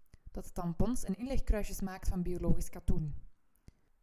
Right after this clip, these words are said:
Haar doel is om de schaamtecultuur te beëindigen die hangt rond het vrouwelijk lichaam. Haar essay over het taboe op menstruatie in het boek Van Vulva tot Vagina begint als volgt. Pas sinds negentien dertig is er een wetenschappelijke verklaring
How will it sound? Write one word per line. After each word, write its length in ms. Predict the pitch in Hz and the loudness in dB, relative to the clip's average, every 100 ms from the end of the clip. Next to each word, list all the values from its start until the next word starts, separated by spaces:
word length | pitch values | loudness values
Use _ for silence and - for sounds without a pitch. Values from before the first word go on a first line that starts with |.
| _ _ _ | _ _ _
Haar 200 | 196 208 | -2 0
doel 160 | 294 | 0
is 160 | 294 - | 0 -2
om 140 | 196 | -2
de 60 | 175 | -2
schaamtecultuur 800 | - 247 254 - 196 185 131 - | -4 -4 -4 -4 -4 0 2 2
te 100 | 180 | 0
beëindigen 480 | - 175 170 180 254 | -2 -2 -6 -4 -6
die 140 | 202 | -4
hangt 220 | 196 247 | -2 0
rond 160 | - 185 | 0 0
het 120 | 180 | -2
vrouwelijk 400 | - 175 175 170 | 0 2 0 -2
lichaam. 440 | 160 156 156 180 180 - _ _ - - _ _ _ _ _ _ _ | -6 -8 -8 -10 -14 -20 _ _ -20 -20 _ _ _ _ _ _ _
Haar 180 | 208 - | -4 -2
essay 420 | 196 - 294 - - _ | -4 -2 -2 -4 -16 _
over 180 | - 190 | -4 0
het 100 | - | 0
taboe 340 | 180 156 165 277 | -2 10 12 12
op 120 | 175 | 6
menstruatie 680 | 185 - 175 160 185 - - | 0 -4 -4 -2 -2 -2 -4
in 100 | 185 | -8
het 160 | 196 | 6
boek 320 | 170 - - - - _ | 8 10 6 -6 -16 _
Van 240 | - 170 165 | -8 -8 -6
Vulva 300 | 170 156 156 | -6 -6 -6
tot 220 | 160 - | -8 -4
Vagina 460 | 208 285 262 240 - _ _ _ _ _ | -4 -2 -6 -10 -16 _ _ _ _ _
begint 420 | 208 226 233 - | -2 0 0 -2
als 200 | 170 170 | -4 -6
volgt. 460 | 156 165 - - - - - - - _ - - _ _ _ _ _ _ - | -6 -2 -2 -2 -4 -4 -6 -14 -20 _ -20 -20 _ _ _ _ _ _ 0
Pas 280 | 269 - - | 2 2 -2
sinds 220 | 311 285 | -2 -2
negentien 480 | 269 320 311 240 214 | -2 -6 -8 -6 -2
dertig 400 | 254 262 226 - | 0 0 -2 -10
is 140 | - | -10
er 60 | 190 | -6
een 100 | 180 | 0
wetenschappelijke 680 | 180 175 - 294 262 226 | 0 0 -6 -4 -2 -2
verklaring 640 | 208 - 185 196 208 214 | -2 -2 -4 -4 -4 -6